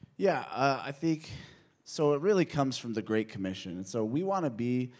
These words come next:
the heart of our church, we want to be the Bible and God's word for us, right? But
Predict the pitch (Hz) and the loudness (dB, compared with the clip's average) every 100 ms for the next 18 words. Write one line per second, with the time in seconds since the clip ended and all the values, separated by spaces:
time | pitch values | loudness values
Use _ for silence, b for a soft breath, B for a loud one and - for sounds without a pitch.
0 | B B B - 117 135 110 - 220 190 | B B B -16 0 0 2 2 2 4
1 | 139 117 - 120 101 - 117 110 113 127 | 2 0 -2 -2 -2 -6 -6 -4 -4 -4
2 | 101 - _ - 117 104 123 120 107 - | -8 -10 _ -10 -6 -2 -2 -2 -4 -8
3 | _ _ 98 - 117 117 117 135 135 107 | _ _ -20 -14 -6 -4 -2 -2 -2 -2
4 | 104 110 120 113 110 113 110 - 95 98 | -4 -2 -4 -4 -4 -4 -4 -8 -12 -10
5 | 104 110 110 110 104 | -6 -6 -6 -4 -4